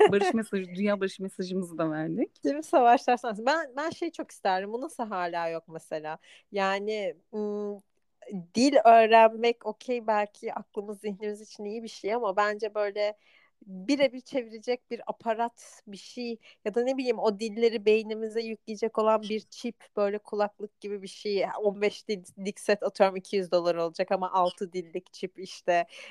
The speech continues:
Speaker 2: yüz dolar olacak falan. Bu tarz setler nasıl yapılmaz ya? Nasıl yoklar hala? Ben hep bunun hayalini kurmuşumdur.
Speaker 1: Bence de kesinlikle. Yani ana dilim, ana dilim gibi konuşabileyim ben o dili mesela. Ya da
Speaker 2: Evet.
Speaker 1: konuş-, konuşamasam da oturup da hani ya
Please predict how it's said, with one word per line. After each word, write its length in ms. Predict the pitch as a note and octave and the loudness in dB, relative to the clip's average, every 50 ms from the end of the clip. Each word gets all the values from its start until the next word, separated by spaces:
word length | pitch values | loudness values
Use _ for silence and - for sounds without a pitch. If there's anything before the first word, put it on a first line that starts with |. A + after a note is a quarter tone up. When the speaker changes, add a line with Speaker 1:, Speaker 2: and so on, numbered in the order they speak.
| G#3 - - | -14 -8 -6
Speaker 2:
yüz 340 | G#3 G3+ G#3+ G#3+ G3+ F#3 | -4 -2 0 0 0 2
dolar 240 | F#3 F#3+ F#3 F3+ F3 | 4 4 6 4 4
olacak 380 | F3 E3+ F3 D#3+ F3+ F3+ F#3 - | 2 0 -4 -2 -4 -4 -4 -2
falan. 280 | A3 F#3 F#3 F#3 F#3 | -4 -2 -2 -4 -4
Bu 80 | G#3 A3 | -6 -12
tarz 280 | - - D4+ B3+ C4 - | -6 -4 -2 -2 -2 -4
setler 440 | - - A#3+ - - - A#3 A#3+ D4 | -6 -8 -8 -8 -6 -6 -6 -6 -6
nasıl 240 | G4+ G4 - - A4 | -8 -8 -2 0 0
yapılmaz 560 | G#4 - _ - A#3+ G#3 G3 F#3+ F#3 F#3 F#3 | 0 0 _ -12 -14 -10 -8 -6 -6 -6 -4
ya? 160 | G3+ A#3 B3 | -6 -6 -6
Nasıl 240 | B3 C4+ - - - | -6 -10 -10 -8 -6
yoklar 380 | A3+ G3 G3 G3 - F#3 F3+ F3+ | -4 -4 -4 -4 -4 -4 -2 -2
hala? 240 | F3+ F3+ F3+ F3+ G3 | -2 -2 -2 -2 -2
Ben 160 | G#3+ A#3+ C4+ | -4 -4 -4
hep 180 | D#4+ - _ | -8 -10 _
bunun 140 | - A3 A#3 | -14 -12 -8
hayalini 360 | A#3 A3 G#3 G3 G3 F#3+ G3 | -6 -4 -4 -4 -4 -6 -8
kurmuşumdur. 680 | F#3+ - - F3 E3 E3+ - - - D#3+ D#3 D3+ - A3+ | -10 -10 -10 -10 -10 -10 -16 -18 -16 -16 -14 -8 -4 -2
Speaker 1:
Bence 280 | A3 G#3+ G3+ - - - | -2 -2 -2 -4 -4 -4
de 60 | A3 | -4
kesinlikle. 760 | G3+ - - G3+ - - G#3 G#3 G#3 - _ - G#3 G3+ G3 | -4 -2 -4 -6 0 2 4 4 4 2 _ -2 -2 -2 0
Yani 400 | F#3 F#3+ A3+ B3+ D4 D#4 D#4+ - - | 4 8 10 12 12 10 10 8 8
ana 200 | - B3 D#4 F4 | 10 10 10 10
dilim, 240 | D4+ B3+ A3+ A3 G#3 - | 8 6 4 4 4 8
ana 260 | C4 D4 F4 F4+ C#4+ | 10 10 10 10 8
dilim 260 | C4 A#3 A#3+ A#3+ A3 | 6 4 4 4 4
gibi 160 | G3 G#3 G#3+ | 2 -2 -4
konuşabileyim 760 | A3+ - - D#4+ F#4 G4 - - G#4+ G4+ G4+ G4+ G#4 G#4+ G4+ F#4 | -2 4 6 6 6 6 4 2 2 4 2 2 0 0 0 4
ben 100 | - C4+ A3 | 4 4 4
o 140 | F#3 E3+ D#3+ | 4 -2 -8
dili 200 | E3+ D#3 D#3 D#3+ | -8 -6 -4 -4
mesela. 500 | D#3 - D#3+ - D#3 C#3+ C#3+ C3 F3 B3 - - - - - _ - | -4 -4 -6 -6 -4 -4 -2 -2 -2 -2 -4 -8 -20 -20 -20 _ -6
Ya 120 | G#3+ A3+ A3 | -2 4 6
da 60 | C#4 | 8
Speaker 2:
Evet. 120 | G#4+ A4 | 8 8
Speaker 1:
konuş-, 300 | A#4 A#4+ - A#4 - - - C#4 - - | 8 6 6 4 0 -2 -6 -6 -6 -6
konuşamasam 840 | - - C#4+ C#4+ D#4 - E4 D4+ C#4 A#3 - - G#3+ G3+ G3 G#3 A3 | -4 -2 0 0 0 2 2 2 2 2 0 -4 -6 -4 -4 -4 -2
da 140 | C4 D#4+ D#4+ _ - - - - _ - | -2 -2 -4 _ -18 -20 -20 -20 _ -12
oturup 400 | A3 G#3+ - D4+ D#4 D#4 _ - | -10 -8 -6 -4 -6 -4 _ -6
da 80 | D4+ C#4+ | -4 0
hani 180 | D4+ D#4 D#4 D#4 _ _ _ _ _ _ _ _ _ _ | 2 2 2 2 _ _ _ _ _ _ _ _ _ _
ya 220 | - B3 D4+ D4+ | -6 -2 -2 -2